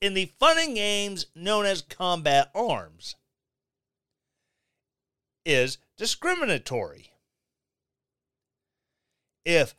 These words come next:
men are good enough to serve in combat arms, and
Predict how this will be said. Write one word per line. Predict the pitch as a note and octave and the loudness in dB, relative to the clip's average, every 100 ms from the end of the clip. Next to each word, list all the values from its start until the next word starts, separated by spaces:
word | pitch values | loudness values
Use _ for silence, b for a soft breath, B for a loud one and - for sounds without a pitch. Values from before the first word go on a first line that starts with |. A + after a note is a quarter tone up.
| _ - | _ -10
men | D3+ E4 C#4 F#3+ G#3+ G#3+ b b _ _ _ _ _ _ _ _ _ _ _ _ _ _ - | 0 4 4 4 0 -6 b b _ _ _ _ _ _ _ _ _ _ _ _ _ _ 0
are | D#3 D3 | 2 2
good | A#2+ A#2+ C4+ D4 | 2 4 4 2
enough | E3 A#2 F#2 A#2+ - _ | -6 -8 -8 -12 -16 _
to | - D3 | -8 -4
serve | - A3+ A#3 | 2 2 2
in | G#3+ | -4
combat | F#3+ G3+ F#3+ F#3 E3 | -2 -2 0 0 0
arms, | C#3 C3 B2+ E3+ D#3 | -4 -4 -4 -4 -6
and | D#3 | -6